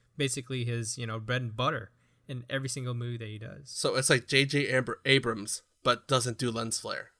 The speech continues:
Speaker 1: <laughs> Yeah.
Speaker 2: Like, that's how shocked you
Speaker 1: So,
Speaker 2: were.
Speaker 1: yeah. So just to sum it up, it's a movie with what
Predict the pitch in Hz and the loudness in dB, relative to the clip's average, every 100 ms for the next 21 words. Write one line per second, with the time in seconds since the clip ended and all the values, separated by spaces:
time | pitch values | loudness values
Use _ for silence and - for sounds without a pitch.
0 | _ _ _ _ _ 151 123 - - - | _ _ _ _ _ -4 -4 -8 -18 -20
1 | - _ 185 131 151 131 - 123 131 127 | -20 _ -8 -4 -2 -4 -4 -6 -4 4
2 | 143 139 156 - 147 131 151 147 - _ | 6 6 6 6 6 6 4 2 -2 _
3 | 139 131 117 120 - 156 175 202 226 233 | -4 -4 -4 -6 -2 -2 0 0 0 0
4 | 214 165 170 175 _ - 180 - - - | 0 0 0 -2 _ -4 -4 -4 -4 -4
5 | - 147 147 143 143 147 143 131 - _ | -4 -2 -2 0 -2 -2 -4 -8 -18 _
6 | _ _ _ _ 135 135 127 - - 135 | _ _ _ _ -4 -4 -4 -12 -16 -10
7 | 123 127 135 143 135 - | -6 0 2 4 2 -6